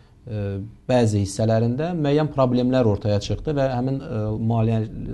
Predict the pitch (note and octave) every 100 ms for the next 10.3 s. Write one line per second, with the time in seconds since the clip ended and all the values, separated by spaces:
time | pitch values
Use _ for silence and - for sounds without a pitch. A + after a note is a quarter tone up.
0 | A2+ A2+ A2+ B2 A#2 A2+ G#2+ A#2 G#2+ C3+
1 | D3 D3 C#3+ C3+ B2+ A#2+ C#3 - B2 A2+
2 | F#2+ F#2 F#2 F#2+ - - - - - D3
3 | C3+ D#3 D#3+ F3+ F3+ G#3 G3 E3+ F3 F3+
4 | F3 D#3 D3 E3 D3 B2+ B2+ C3+ C3 -
5 | - - - - C3 A#2 A#2 C#3 B2+ B2+
6 | A#2 B2 B2 A#2 A2+ A2+ A2+ A2+ A2 A2
7 | A2+ A2 A2+ B2 B2+ - - - - -
8 | G#2+ A#2 B2 D3 D3 A2+ A2 A2 A2 A2
9 | G#2+ A2 A2 A#2 A#2 C3 C#3+ D3+ - -
10 | - B2+